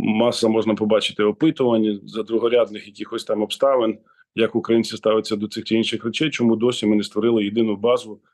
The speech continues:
е, Д П С У, е, поліції, реєстру виборців, е, м, які могли би об'єднати, і для того, щоб, е, будь-який представник Т Ц К міг зайти в цю базу, так само, як вас зупиняє на трасі, м, д А І за перевищення швидкості,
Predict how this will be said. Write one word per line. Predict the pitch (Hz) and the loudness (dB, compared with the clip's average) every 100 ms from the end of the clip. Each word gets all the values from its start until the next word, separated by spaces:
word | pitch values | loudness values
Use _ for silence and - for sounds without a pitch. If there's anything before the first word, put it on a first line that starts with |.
| _ _ - 104 | _ _ -12 -6
е, | 95 92 92 | -2 0 0
Д | 104 | -2
П | 101 107 107 | 0 0 0
С | - | 2
У, | 147 143 - _ _ _ 98 | 0 0 -8 _ _ _ -6
е, | 98 | -4
поліції, | - 110 135 - - 107 107 98 101 | 0 2 4 2 0 2 4 2 2
реєстру | 113 117 - 113 | 2 2 0 -2
виборців, | 120 139 120 104 104 101 98 | 0 0 -2 -4 -6 -6 -4
е, | 101 98 - - | -4 -4 -8 -14
м, | - 107 104 - | -8 -6 -6 -4
які | 107 - 113 | -4 0 2
могли | 117 120 | 4 2
би | 113 110 - - - | 2 0 -2 -12 -4
об'єднати, | 131 117 117 143 156 123 | 0 2 2 2 0 -2
і | 107 113 | -2 -2
для | 104 110 | -2 0
того, | 120 117 | 0 -2
щоб, | 113 107 | -2 0
е, | 110 110 104 - 107 | 0 2 0 0 -4
будь-який | 110 127 117 110 | -2 -4 -4 -8
представник | 107 101 113 117 | -8 -2 2 2
Т | - | 0
Ц | 113 107 | -6 -2
К | 131 143 139 _ - - | 0 0 -4 _ -14 -2
міг | 117 | -2
зайти | 107 110 123 | 0 -2 -2
в | |
цю | - 117 | -2 0
базу, | 127 123 107 | 0 0 -4
так | 104 104 | -4 -2
само, | 110 104 | 2 2
як | 110 - | 2 2
вас | 104 | 0
зупиняє | 113 110 113 110 104 | 0 -2 0 0 -2
на | 104 | -4
трасі, | - 107 - 92 90 _ _ _ _ _ _ _ - | -2 -2 -2 -16 -20 _ _ _ _ _ _ _ -12
м, | 110 107 107 | -6 -2 0
д | 110 | 2
А | |
І | 117 120 | 2 2
за | 110 | 0
перевищення | 110 110 113 - 120 | 2 2 2 0 -2
швидкості, | - 165 180 135 - 107 | 0 -2 -2 -4 -2 -6